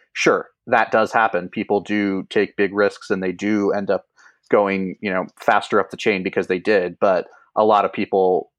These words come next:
end up losing out because you, tr-, you, you know, whatever, you swang for the fences and, you know, s-, you, you flew out. It was a, it was a <laughs> fly ball and then it got caught, right? So I think in large corporations, this tends to stagnate, and he's totally right that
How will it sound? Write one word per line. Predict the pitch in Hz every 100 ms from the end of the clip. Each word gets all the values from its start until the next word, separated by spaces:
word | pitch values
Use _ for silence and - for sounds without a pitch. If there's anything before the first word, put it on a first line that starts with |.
| _ _ _ _ _ -
end | 104
up | 98 - -
losing | 107 95 92
out | 107 101 90
because | 98 - 90 87
you, | 95
tr-, | 90 - -
you, | 95 92 80
you | 95
know, | 85
whatever, | 98 98 85
you |
swang | 101 120 104
for | 92
the | 95
fences | 113 101 101 87
and, | 90 87 82 _
you | 95
know, | 87
s-, | - _ _ _ _
you, | 101 90
you | 107
flew | 98 - 104 95
out. | 98
It | 95
was | 95 95
a, | -
it | 110
was | 98
a | 92
<laughs> |
fly | - 156
ball | 165 - 147 143
and | 131
then | 123 123
it |
got | 120 104
caught, | - 104 -
right? | 113 113 - - -
So | - 127 113 110 101 - _ _ _ _ - -
I | - 127
think | 143 120 -
in | 135 120 113 110 104
large | 117 143 147
corporations, | - 123 120 110 120 104 - _ _ _ _
this | - 107 120 -
tends | - - 139 127 -
to | 131
stagnate, | - 127 123 92 92 90
and | 107 98
he's | 110 -
totally | - 123 107
right | 101 107 92 -
that | 95 87